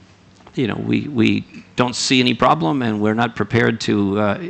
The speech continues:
invest in the capacity to identify and confront them, you know, we're gonna have some issues.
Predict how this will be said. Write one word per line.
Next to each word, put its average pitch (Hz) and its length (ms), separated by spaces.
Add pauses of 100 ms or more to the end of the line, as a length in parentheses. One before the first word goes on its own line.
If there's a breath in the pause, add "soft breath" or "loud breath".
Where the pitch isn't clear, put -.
invest 117 480
in 107 80
the 98 80
capacity 117 640
to 110 200
identify 113 520
and 107 260
confront 156 400
them, 160 260 (880 soft breath)
you 196 100
know, 113 60
we're 123 120
gonna 117 160
have 131 120
some 151 160
issues. - 440